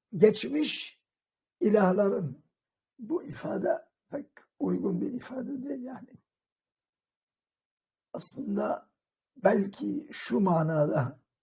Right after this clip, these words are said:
min nesli valihetin gabarna kirami, valihet.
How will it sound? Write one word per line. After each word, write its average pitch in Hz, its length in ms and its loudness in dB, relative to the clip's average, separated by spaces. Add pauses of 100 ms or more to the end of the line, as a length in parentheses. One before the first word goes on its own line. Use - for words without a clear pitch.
(640)
min 185 300 8
nesli - 600 6
valihetin 190 1160 10 (440)
gabarna 185 640 8
kirami, 170 880 8 (760)
valihet. 170 800 8